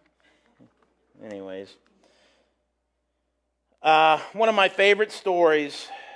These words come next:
uh, when I was, was young, and I, I thought, Mom, Mom texted me last night about ten o'clock. "I think we're gonna come tomorrow." I'm like, <laughs> "No, no, don't come."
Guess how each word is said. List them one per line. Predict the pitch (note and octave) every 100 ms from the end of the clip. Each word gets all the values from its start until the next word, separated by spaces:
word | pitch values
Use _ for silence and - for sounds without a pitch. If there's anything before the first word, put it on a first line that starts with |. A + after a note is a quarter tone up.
| - -
uh, | C3+ C3 C3 - - _ _ _ _ _ _
when | - C3
I | C3+
was, | C3 B2+ - -
was | B2+ A2+
young, | A#2 A2
and | A2+
I, | C3 C3
I |
thought, | B2 C3+ C3
Mom, | C3+ C#3 B2+ _ -
Mom | C3+ D3+ C#3+
texted | D#3 D3 -
me | C3
last | B2+ B2
night | B2+
about | B2 B2
ten | - C#3+
o'clock. | C#3+ B2 G#2+ G#2
"I | A#3
think | E4+
we're | C#4 C#4
gonna | C4+
come | B3 A3+ A#3 F3+
tomorrow." | D3+ C#3+
I'm | C3+
like, | C#3+ F3
<laughs> | F3
"No, | G3+ F#3 E3 D#3+ G#3 C#4 F3+ D#3 D#3+
no, | F3+ D3+ D#3+
don't | F#3 F3+ F3
come." | - B2